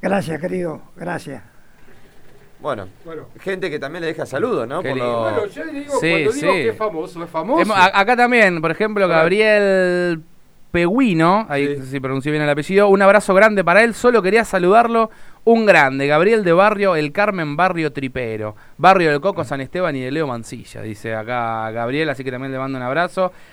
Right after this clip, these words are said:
Speaker 4: La filial Malvinas, también un abrazo, un grande el negro, abrazo de gol para todos.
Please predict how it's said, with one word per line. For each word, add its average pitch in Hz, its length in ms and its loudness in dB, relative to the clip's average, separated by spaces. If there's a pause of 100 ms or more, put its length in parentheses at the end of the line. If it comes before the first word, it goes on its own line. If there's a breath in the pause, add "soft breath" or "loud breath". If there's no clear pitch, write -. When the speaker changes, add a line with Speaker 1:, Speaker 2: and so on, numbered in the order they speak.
(140 soft breath)
Speaker 4:
La 147 140 2
filial 208 480 4
Malvinas, 214 800 2 (400 soft breath)
también 170 680 2
un 180 100 0
abrazo, 175 680 2
un 180 360 -2
grande 196 240 4
el 175 80 0
negro, 208 280 2
abrazo 175 360 2
de 156 120 2
gol 185 180 0
para 151 200 -2
todos. 214 560 0